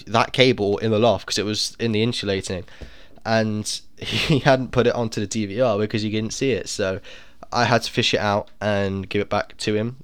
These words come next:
sat at the D V R in the middle of the loft, so that he could then connect that one up, and it worked, and we were so happy that it worked. But then we had to connect the D V R to the internet,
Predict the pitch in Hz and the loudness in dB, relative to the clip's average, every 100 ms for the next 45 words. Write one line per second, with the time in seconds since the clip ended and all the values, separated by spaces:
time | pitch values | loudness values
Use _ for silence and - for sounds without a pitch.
0 | - - - - 98 101 98 101 101 104 | -16 -4 -2 -2 -6 -6 -4 -2 0 0
1 | 98 107 107 95 95 - - - - - | -2 -2 -2 0 -2 -4 -18 -20 -20 -20
2 | - - 101 98 104 98 101 101 98 - | -16 -4 0 0 -2 -2 -2 -2 -2 0
3 | 101 - 107 101 95 - 98 95 - - | -2 0 0 0 -2 -2 -2 -2 -8 -2
4 | 113 - - - 98 95 90 - - 104 | -2 -2 -10 -12 -4 -2 -2 -6 -10 -4
5 | 107 107 - - 113 98 104 92 92 90 | -2 -2 0 2 2 0 -2 -4 -6 -6
6 | 85 82 92 85 - - - - - - | -6 -4 -6 -6 -10 -20 -20 -20 -20 -10
7 | - 127 117 113 - - - - - - | -4 0 0 0 -10 -20 -20 -20 -20 -20
8 | - 135 135 123 - 139 143 - - 117 | -6 -2 -2 -2 -6 0 0 -2 -8 -2
9 | 113 110 117 107 110 95 117 123 - 90 | 0 0 -2 0 0 0 -2 -2 -4 -8
10 | 85 | -10